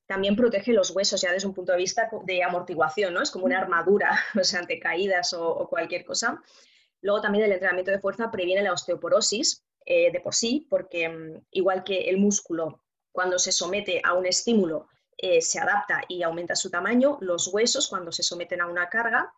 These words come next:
también se adaptan y aumentan su densidad. Entonces, prove-, prevenimos la, la osteoporosis, que es la pérdida de densidad ósea. También mejora la postura corporal, somos más conscientes, tenemos, eh, el cuerpo, pues, eh, en la posición que debe tener.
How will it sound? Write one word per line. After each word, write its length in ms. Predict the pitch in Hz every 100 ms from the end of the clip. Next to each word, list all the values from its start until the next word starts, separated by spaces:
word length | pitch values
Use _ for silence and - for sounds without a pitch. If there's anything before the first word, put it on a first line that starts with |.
| _ _ -
también 240 | 190 190
se 120 | 190
adaptan 380 | 185 190 185 269
y 40 | 208
aumentan 380 | 175 175 190
su 140 | 202 190
densidad. 540 | 175 170 160 165 165 - _
Entonces, 280 | _ - 180
prove-, 260 | 185 175 -
prevenimos 480 | - 175 175 190 196
la, 220 | 175 165
la 100 | 170
osteoporosis, 580 | 175 175 165 180 190 -
que 80 | 180
es 80 | 180
la 100 | 170
pérdida 380 | 175 175 180 170
de 140 | 165
densidad 440 | 160 - 165 165
ósea. 360 | 160 - - - _ _ _ _ _ _ -
También 260 | 202 202
mejora 280 | 180 185 175
la 100 | 165
postura 320 | 165 - 170
corporal, 540 | 165 - 175 190 226 254
somos 320 | 196 175 175
más 140 | 170
conscientes, 640 | - 165 - 202 202 214 -
tenemos, 360 | 175 170 165
eh, 220 | 165 160 -
el 120 | 165
cuerpo, 420 | 175 175 160 -
pues, 220 | 160 - 165
eh, 140 | 160
en 100 | 160
la 120 | 160
posición 340 | 160 175 175 165
que 100 | 165
debe 200 | 165 160
tener. 380 | 151 170 240